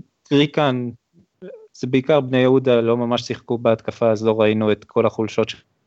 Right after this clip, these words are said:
של ריקן כמגן שמאלי, וכשהתחלנו לראות את החולשות שלו כמגן שמאלי, מהר מאוד ג'ורדי החליף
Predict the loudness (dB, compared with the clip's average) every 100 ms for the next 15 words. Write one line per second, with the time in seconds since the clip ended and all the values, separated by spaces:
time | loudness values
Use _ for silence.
0 | _ _ _ -6 -2 -2 -2 -4 -2 -2
1 | 0 -2 -2 -6 -10 -6 -4 -2 -2 -2
2 | -4 -2 -2 -2 -4 -12 -20 -12 -2 2
3 | 2 0 0 2 2 2 0 0 -2 -4
4 | -2 -2 -2 -2 -2 0 -2 -2 -6 -2
5 | -2 0 -2 0 -2 0 0 0 -2 -4
6 | -4 -4